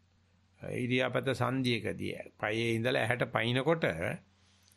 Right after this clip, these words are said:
මේක හරියට දැක්කේ නැත්තම් පච රාශියක් ගොතනවා. දැනගෙන නෙවෙයි ඒක කරන්නේ. ඒක අර ලේසියටත් පහසුවටත් අපි හේතු කාරණු දක්වනවා.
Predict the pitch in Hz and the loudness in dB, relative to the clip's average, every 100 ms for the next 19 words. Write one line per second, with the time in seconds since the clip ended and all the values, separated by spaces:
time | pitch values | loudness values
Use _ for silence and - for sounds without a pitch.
0 | - 131 131 139 151 156 135 131 - 175 | -6 -2 0 0 0 0 0 0 0 2
1 | 147 147 - 254 254 156 156 190 175 156 | 2 0 -2 0 0 -2 -2 0 2 2
2 | 185 220 220 190 190 170 123 82 71 - | 2 2 2 2 2 0 -4 -6 -14 -18
3 | _ _ _ _ _ _ _ _ _ _ | _ _ _ _ _ _ _ _ _ _
4 | _ _ _ _ _ _ _ _ _ _ | _ _ _ _ _ _ _ _ _ _
5 | _ _ - 156 196 214 247 254 254 247 | _ _ 0 2 2 2 0 0 0 0
6 | 185 120 - - - - _ _ _ _ | 2 0 -2 -6 -8 -10 _ _ _ _
7 | _ _ _ _ _ _ _ _ 139 131 | _ _ _ _ _ _ _ _ -4 0
8 | 147 156 131 127 123 147 139 139 - 127 | 0 0 2 0 0 0 0 0 -2 -2
9 | 131 160 156 220 - _ _ _ _ - | 0 0 0 -2 -6 _ _ _ _ -20
10 | _ - 131 170 160 143 135 139 156 135 | _ -4 0 2 2 0 -2 -8 0 2
11 | 196 196 175 127 120 101 - - - - | 4 4 2 2 0 -2 -4 -12 -12 -16